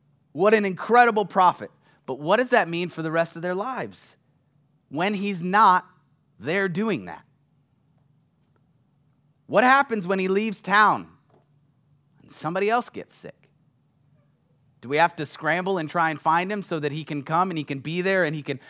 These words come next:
be in the situation and he can heal this person? We gotta convince him somehow to come back to our town and meet us so we can have another miracle in his presence.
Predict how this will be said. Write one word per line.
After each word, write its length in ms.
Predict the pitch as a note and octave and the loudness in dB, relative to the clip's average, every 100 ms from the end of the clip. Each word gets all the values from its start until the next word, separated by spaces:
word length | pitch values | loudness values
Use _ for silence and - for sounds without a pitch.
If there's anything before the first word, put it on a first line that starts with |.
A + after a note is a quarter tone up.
| - - | -20 -8
be 200 | D#3 F3+ | -4 -2
in 80 | F3 | -2
the 60 | |
situation 720 | C#3 F#3 - D#3 E3 G3 F#3+ | -4 -6 -4 -2 0 0 -4
and 140 | E3+ C#3+ | -4 -4
he 120 | D3 | -6
can 160 | D3+ C#3 | -6 -6
heal 260 | - F#3 | -2 -2
this 160 | G3 G3 | 0 -4
person? 440 | - G#3+ G#3+ B3 - _ _ _ _ _ _ - | -2 -4 -4 -10 -10 _ _ _ _ _ _ -10
We 80 | D3 | 2
gotta 200 | F3+ F#3 | 4 4
convince 420 | E3+ D3+ F#3 G3 | -2 -2 -2 -2
him 120 | G3 | -6
somehow 420 | - F#3+ F3+ F#3 | 0 2 4 4
to 60 | F#3+ | 2
come 180 | F3+ D#3+ | -2 2
back 280 | F3 G#3 | 2 2
to 80 | - | 0
our 120 | F#3 | 0
town 320 | F#3 G3 F#3+ F3 | 2 2 2 0
and 100 | D#3+ | -2
meet 180 | F3+ | -2
us 140 | G3 G3 | -2 -2
so 140 | - | -6
we 80 | D#3 | -8
can 120 | D#3 | -4
have 140 | D#3 D#3 | -2 -2
another 300 | C#3 E3+ F3 | 0 -2 -2
miracle 560 | F3 F3+ F#3+ F#3+ F#3 | -2 -2 -2 -2 -4
in 80 | E3+ | -4
his 120 | D#3+ | -6
presence. 580 | - F3 G3 A3+ - _ | -4 -4 -4 -10 -18 _